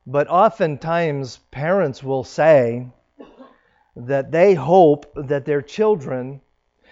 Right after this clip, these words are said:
do not have to experience the hardships that they had to experience. I, I, I know for a fact, uh, th-,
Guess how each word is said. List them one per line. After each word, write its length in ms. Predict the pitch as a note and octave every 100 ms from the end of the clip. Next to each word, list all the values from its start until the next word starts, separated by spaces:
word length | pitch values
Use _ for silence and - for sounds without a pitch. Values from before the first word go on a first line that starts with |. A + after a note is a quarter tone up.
| _ C#3
do 240 | B2+ E3+
not 320 | G3 F#3+ F#3+ F3+
have 360 | A#2+ E3 F3
to 140 | F3+ D3
experience 880 | C3 - E3 F3+ F#3+ D#3 C#3 -
the 140 | - C3
hardships 840 | A#2+ D3+ F3 - C3+ B2+ - - _ _
that 400 | C#3 C3 C#3 C3+
they 200 | D3+ E3
had 320 | C#3 B2+ A2
to 120 | -
experience. 680 | A#2 A2+ _ A2 A2 _ _ _ _ _ _ _ _ _ _ _ _ _ _ _ _ _ _ _
I, 240 | C3 D3+ D#3
I, 360 | C#3+ D#3+ C3+ D#3+
I 40 |
know 240 | D#3 E3 G3
for 200 | - C#3
a 60 |
fact, 720 | - F3+ G3 D#3 C#3+ - - - -
uh, 600 | C#3 C3+ C3 B2+ B2 B2
th-, 180 | A#2+